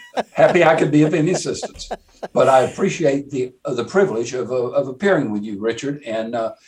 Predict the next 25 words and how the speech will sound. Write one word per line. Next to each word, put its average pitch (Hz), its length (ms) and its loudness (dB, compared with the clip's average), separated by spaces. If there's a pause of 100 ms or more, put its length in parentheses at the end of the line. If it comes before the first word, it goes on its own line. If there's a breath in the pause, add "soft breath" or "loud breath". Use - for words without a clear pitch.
(120)
and 117 160 -8
thank 143 260 2
you 139 80 -4
for 151 160 -6
your 131 140 -4
interest 135 420 -4
in 123 100 -8
my 120 140 -2
book. 165 320 0
And 127 180 -4 (220 loud breath)
if 156 160 -2
you 175 60 4
don't 170 200 6
mind, 143 280 6
I'll 131 120 6
just 139 220 -4
remind 151 320 0
everybody: 123 600 -2 (240)
it's - 100 -14
called 127 300 0
The 110 80 -8
Ten 175 260 -2
Commandments 165 440 0
of 156 60 -6
Marriage. 170 460 -2